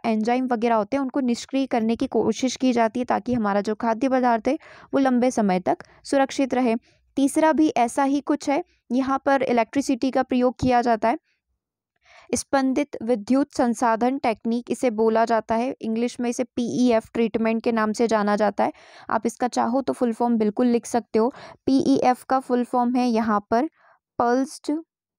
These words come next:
पल्स्ड इलेक्ट्रिक, P for pulsed, E for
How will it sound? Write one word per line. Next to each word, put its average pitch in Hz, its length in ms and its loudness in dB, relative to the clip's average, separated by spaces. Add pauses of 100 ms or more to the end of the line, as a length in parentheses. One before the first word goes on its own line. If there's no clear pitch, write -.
(1300)
पल्स्ड 254 460 -2 (100)
इलेक्ट्रिक, 233 640 -2 (760)
P 247 140 0
for 254 200 -2 (140)
pulsed, 233 400 0
E 233 120 -2
for 233 220 -2